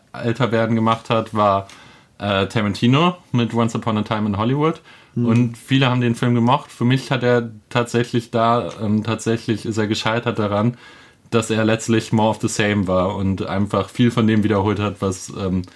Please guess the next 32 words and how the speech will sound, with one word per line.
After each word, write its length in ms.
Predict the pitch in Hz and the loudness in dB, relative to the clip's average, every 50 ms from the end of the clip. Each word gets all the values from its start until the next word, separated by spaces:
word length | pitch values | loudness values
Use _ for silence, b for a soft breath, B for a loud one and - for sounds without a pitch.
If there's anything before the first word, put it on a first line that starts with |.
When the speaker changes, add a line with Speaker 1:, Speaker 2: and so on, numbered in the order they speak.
| B B B B B B B _ - | B B B B B B B _ 0
Speaker 1:
ohne 360 | 120 117 117 113 113 104 101 | 2 4 4 4 4 2 2
sozusagen 500 | 92 107 101 - - 104 104 98 98 101 | 0 0 -2 -2 -2 0 0 0 2 0
das 120 | 98 92 - | -2 0 0
nochmal 300 | 110 95 - 107 98 98 | -2 -2 0 0 2 2
neu 160 | 95 92 95 | 2 2 2
zu 140 | 95 - 95 | 0 -2 -4
reflektieren. 520 | 95 92 - 107 90 - - 113 101 95 | -4 -4 -4 -4 -6 -2 -2 0 0 0
Und 120 | 92 90 104 | 0 0 -2
das 120 | 101 - | -2 0
fand 160 | - 110 107 | 0 0 0
ich 140 | 107 107 - | 0 -2 -2
das, 300 | - 104 92 92 - - | -2 -2 -2 -2 -6 -6
äh, 160 | 80 95 98 92 | -4 -2 -2 0
Geniale 420 | 107 101 98 98 101 104 107 107 | 0 2 2 4 4 4 2 2
eigentlich 460 | - 98 101 98 92 101 98 95 - - | 2 0 -2 -2 -2 -4 -4 -4 -4 -4
an 140 | 95 95 92 | -2 -2 -2
Irishman. 640 | 71 76 98 98 98 90 - - 90 85 85 82 82 - b b b b b b b | 0 0 -2 -2 -2 -4 -6 -4 -4 -4 -4 -4 -6 -10 b b b b b b b
Speaker 2:
Ja, 220 | 131 135 135 123 | 0 0 2 2
aber 140 | 110 123 135 | 2 2 2
der 100 | 135 139 | 2 4
Speaker 1:
Und 40 | - | 4
Speaker 2:
wär 100 | 160 165 | 4 4
auch, 160 | 165 165 - 180 185 | 2 0 -2 -8 -2
der 140 | 131 170 156 | 0 2 2
wär 80 | 170 175 | 4 2
auch 80 | 139 131 | 2 2
gut 140 | 185 180 | 0 0
gewesen, 380 | - 165 147 160 160 143 156 147 | 2 4 4 4 4 4 2 2
wenn 160 | 147 143 156 | 2 2 2
es 120 | 143 - - | 0 2 2
nicht 320 | 185 190 175 - - - | 2 2 2 -2 -6 -2
eben 340 | 139 135 120 127 123 120 | 0 0 2 2 0 0